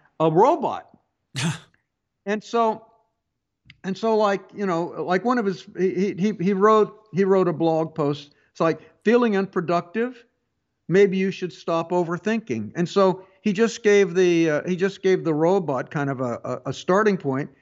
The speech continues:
Speaker 1: And then the robot started thinking, "Well, overthinking is the act of trying to come up with ideas you have already been thought of by somebody else.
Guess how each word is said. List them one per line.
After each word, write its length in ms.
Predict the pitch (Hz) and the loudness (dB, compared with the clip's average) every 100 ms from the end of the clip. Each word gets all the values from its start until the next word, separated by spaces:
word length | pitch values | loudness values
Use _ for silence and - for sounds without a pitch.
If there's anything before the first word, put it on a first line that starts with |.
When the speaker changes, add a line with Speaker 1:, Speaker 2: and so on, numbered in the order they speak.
| _ _ - - | _ _ -8 0
Speaker 1:
And 240 | 190 160 | 2 4
then 240 | 226 285 | 2 2
the 80 | 220 | 2
robot 480 | 175 185 202 190 185 | 2 2 0 -2 -6
started 320 | - 165 170 | -4 -4 -4
thinking, 220 | 170 175 | -4 -2
"Well, 100 | 160 | -2
overthinking 760 | 139 156 156 165 165 165 165 165 | 0 0 0 -2 -2 -2 -2 -4
is 80 | 135 | 0
the 100 | 135 | 0
act 240 | 147 143 | 0 -4
of 80 | 131 | -6
trying 220 | 151 147 | -2 0
to 60 | 139 | 0
come 200 | 139 139 | 0 0
up 160 | 143 | 0
with 120 | 135 139 | -2 -2
ideas 520 | 143 147 139 151 139 | 0 2 2 2 2
you 80 | 135 | 0
have 100 | 127 | 2
already 320 | 147 143 135 | 2 2 0
been 140 | 131 | -2
thought 300 | 123 156 165 | 0 2 2
of 120 | 160 | 2
by 140 | 135 127 | -2 -8
somebody 360 | 127 110 101 | -8 -10 -6
else. 360 | 139 185 180 | -2 0 0